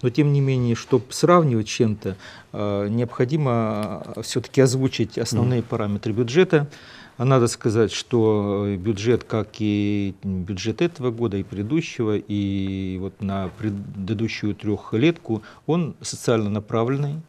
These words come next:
Speaker 1: Все социальные гарантии и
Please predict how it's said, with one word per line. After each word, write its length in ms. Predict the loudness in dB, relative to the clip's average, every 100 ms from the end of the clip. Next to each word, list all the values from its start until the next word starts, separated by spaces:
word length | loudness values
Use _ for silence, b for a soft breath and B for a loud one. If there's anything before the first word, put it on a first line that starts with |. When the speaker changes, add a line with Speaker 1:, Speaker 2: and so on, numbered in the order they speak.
| _ _ b b
Speaker 1:
Все 460 | -8 4 6 6 4 -6
социальные 720 | -12 0 2 2 0 -4 -6 -10
гарантии 760 | -2 2 4 2 -2 -4 -4 -4 -4
и 300 | -2 2